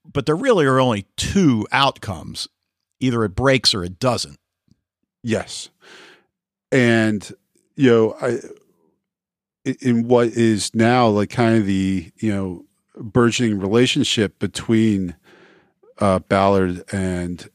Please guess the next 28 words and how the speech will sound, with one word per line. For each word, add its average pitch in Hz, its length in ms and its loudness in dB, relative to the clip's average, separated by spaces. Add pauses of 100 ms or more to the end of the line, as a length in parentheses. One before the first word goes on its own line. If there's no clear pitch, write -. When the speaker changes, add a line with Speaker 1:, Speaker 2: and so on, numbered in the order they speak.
(120)
Speaker 2:
Echo, 101 520 0 (680)
um, 90 560 -6 (120)
this 110 140 -4
is - 60 -8
kinda 117 180 0
like 104 140 0
a 101 40 -4
big 107 200 2
step - 320 0 (680)
'cause 110 120 -4
he 117 80 2
does 151 540 0
save 85 340 -6
her. - 180 -18 (180)
And, 92 420 -4 (560)
you 120 180 0
know, 98 80 2
that's 101 260 0
what 107 180 2
he's 147 280 2
wanted 95 280 2
to 95 60 0
do 87 40 2
the 82 100 -4
whole 82 100 -8
time, 82 400 -10
is 90 200 -6
to 82 300 -10